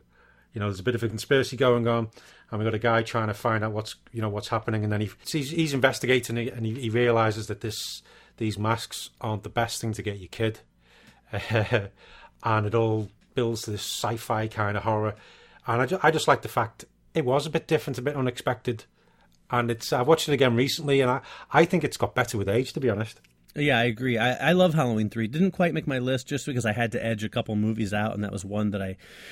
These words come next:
Speaker 2: I hated to leave off. But, um, I, I understand why people were mad at it, though, because you had Halloween and Halloween two, which were both so successful and both excellent films, and then here's this Halloween three where you just throw the main character right out the window.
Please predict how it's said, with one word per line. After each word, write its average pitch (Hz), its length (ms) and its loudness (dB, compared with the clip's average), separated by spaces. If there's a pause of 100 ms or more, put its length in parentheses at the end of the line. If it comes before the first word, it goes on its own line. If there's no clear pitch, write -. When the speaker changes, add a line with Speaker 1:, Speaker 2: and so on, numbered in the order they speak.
(160)
Speaker 2:
I 107 100 0
hated 120 320 2
to 107 80 -6
leave 107 200 0
off. 110 300 -2
But, 107 240 0 (280)
um, 110 320 0
I, 175 160 0
I 180 120 4
understand 185 480 6
why 139 80 0
people 127 260 -2
were 117 80 4
mad 120 280 2
at 101 40 -4
it, 98 160 -4
though, 92 160 -2
because 101 400 -6
you 127 120 0
had 127 180 0
Halloween 135 420 0
and 117 100 0
Halloween 120 300 0
two, 127 160 -2
which 120 160 0
were 110 60 -4
both 110 240 -2
so 117 160 -2
successful - 580 -6
and 160 180 4
both 131 220 0
excellent 113 400 -4
films, 113 480 0 (320)
and 127 100 0
then 131 120 4
here's 147 260 0
this 127 80 -10
Halloween 127 320 0
three 143 240 -4
where 123 120 0
you 107 40 0
just - 220 -6
throw 113 160 0
the 110 100 0
main 110 300 2
character 107 400 -4
right 104 100 0
out 113 140 0
the 107 80 -4
window. 98 560 0